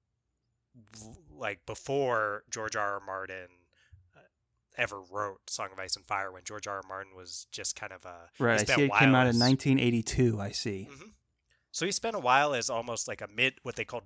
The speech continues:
Speaker 1: mid-list authors. So people who, you know, they have a following, people read their stuff, but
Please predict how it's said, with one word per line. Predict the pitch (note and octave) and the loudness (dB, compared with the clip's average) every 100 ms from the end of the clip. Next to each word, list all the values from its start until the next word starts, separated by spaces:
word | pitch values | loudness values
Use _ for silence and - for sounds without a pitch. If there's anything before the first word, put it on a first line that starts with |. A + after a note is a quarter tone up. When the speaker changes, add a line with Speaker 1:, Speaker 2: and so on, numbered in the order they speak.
| G2 | -6
Speaker 1:
mid-list | G#2+ B2+ A#2+ G#2+ - | -4 -4 -2 -2 -2
authors. | G#2 F#2+ - G2 F#2 F2+ - - _ _ | -6 -8 -8 -12 -10 -4 -2 -4 _ _
So | - A2+ | -8 -6
people | C#3 A#2+ | -8 -8
who, | G#2 A2 G2+ | -10 -12 -14
you | F3+ G#3+ | -10 -4
know, | E3 | 0
they | D#3+ | 2
have | D#3+ | 0
a | C3+ | 0
following, | - G#2+ A2 A2 A2 A2+ _ _ _ | 0 2 2 0 -2 -4 _ _ _
people | B2+ A#2+ | -12 -10
read | G#2 G2+ G#2+ | -8 -8 -8
their | A2 G#2 | -8 -6
stuff, | - G2+ F#2+ F#2+ - - - _ _ | -6 -6 -8 -8 -14 -20 -20 _ _
but | - G2+ F#2+ | -6 -4 -4